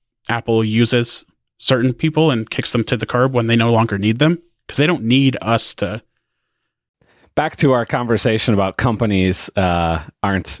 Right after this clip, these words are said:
Speaker 2: you know, people.
Speaker 1: Yeah,
Speaker 2: Like,
Speaker 1: exactly.
Speaker 2: I think, I think, you know, very much so Apple P R and any P R, I think it's,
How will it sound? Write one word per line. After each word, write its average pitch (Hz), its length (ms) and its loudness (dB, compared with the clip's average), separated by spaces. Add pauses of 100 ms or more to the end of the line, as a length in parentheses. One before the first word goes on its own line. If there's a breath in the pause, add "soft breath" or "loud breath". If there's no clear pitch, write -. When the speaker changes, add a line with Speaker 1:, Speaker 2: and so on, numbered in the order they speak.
Speaker 2:
you 107 80 2
know, 87 140 0
people. 92 560 -2 (160 soft breath)
Speaker 1:
Yeah, 104 220 0
Speaker 2:
Like, 82 180 -2
Speaker 1:
exactly. 98 540 -2
Speaker 2:
I 107 60 0
think, 147 240 0
I 135 100 0
think, 165 340 -2 (160)
you 135 220 0
know, 87 160 0 (160)
very 143 580 0
much 131 220 0
so 90 340 2
Apple 87 340 0
P 87 220 0
R 78 220 0
and 131 260 2 (100)
any 143 220 2
P 92 200 -2
R, 76 160 0
I 76 60 -2
think 85 220 -6
it's, - 220 -4